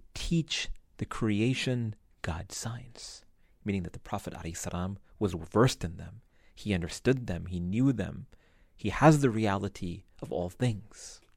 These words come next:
And the Prophet alayhi salam would remind people to look up at the skies.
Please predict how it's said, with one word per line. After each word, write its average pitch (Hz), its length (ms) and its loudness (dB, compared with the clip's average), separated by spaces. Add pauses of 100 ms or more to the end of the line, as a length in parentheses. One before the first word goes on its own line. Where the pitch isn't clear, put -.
(1800)
And 117 100 2
the - 60 8
Prophet 165 400 2
alayhi 131 280 0
salam 123 540 -2
would 120 160 -2
remind 120 460 0
people 117 300 -2
to - 160 -10
look 117 200 -4
up 117 160 -6
at - 140 -12
the - 80 -12
skies. 110 760 -10